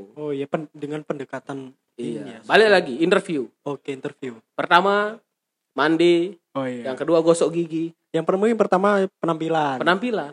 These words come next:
Speaker 1: Yang
Speaker 2: Dress
Speaker 1: kedua,
Speaker 2: lah,
Speaker 1: oh,
Speaker 2: dress.
Speaker 1: iya.
Speaker 2: Yang well. Emang
Speaker 1: Hmm.
Speaker 2: sih nggak ada peraturan interview harus datang dengan jas gitu ya, nggak ada. Cuman,
Speaker 1: <laughs>
Speaker 2: tapi ya
Speaker 1: Rapi.
Speaker 2: ada. Tapi nggak ada sih aku pernah interview datang
Speaker 1: Iya.
Speaker 2: pakai olahraga. "Yuk, yuk, yuk." <laughs> Nggak ada.
Speaker 1: Iya, iya.
Speaker 2: Pasti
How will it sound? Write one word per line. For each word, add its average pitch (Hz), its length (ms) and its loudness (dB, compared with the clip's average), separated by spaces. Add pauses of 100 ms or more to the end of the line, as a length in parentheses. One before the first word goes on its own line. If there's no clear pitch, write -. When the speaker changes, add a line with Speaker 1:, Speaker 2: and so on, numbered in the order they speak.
(120)
Speaker 1:
Yang - 80 -20
Speaker 2:
Dress 185 280 6
Speaker 1:
kedua, 190 120 2
Speaker 2:
lah, 156 80 6
Speaker 1:
oh, 151 240 2
Speaker 2:
dress. 160 240 0
Speaker 1:
iya. - 160 -20 (200)
Speaker 2:
Yang 156 140 -2
well. 135 420 -6
Emang 208 240 2
Speaker 1:
Hmm. 277 60 -6
Speaker 2:
sih 262 100 0
nggak 208 220 2
ada 175 160 4
peraturan 175 480 -2 (260)
interview 156 280 -4
harus 160 160 -2
datang 170 320 -2
dengan 160 300 -2
jas 127 320 -4
gitu 135 200 -8
ya, 98 180 -4
nggak 110 240 -10
ada. - 180 -14
Cuman, - 320 4 (400)
Speaker 1:
<laughs> - 440 4
Speaker 2:
tapi 208 220 -2 (360)
ya 147 180 -6
Speaker 1:
Rapi. 131 160 -2
Speaker 2:
ada. 156 240 -6 (120)
Tapi - 220 -6
nggak 196 180 4
ada 220 100 6
sih 208 120 4
aku 170 280 2
pernah 160 240 -8
interview 160 500 -4
datang 160 300 -2
Speaker 1:
Iya. - 60 -10
Speaker 2:
pakai 147 200 4
olahraga. 170 480 6
"Yuk, 247 260 12
yuk, 294 260 12
yuk." 302 180 10 (200)
<laughs> - 180 -12
Nggak 175 180 -4
ada. 127 140 -10 (120)
Speaker 1:
Iya, 127 180 -8 (100)
iya. 123 140 -12
Speaker 2:
Pasti 170 380 0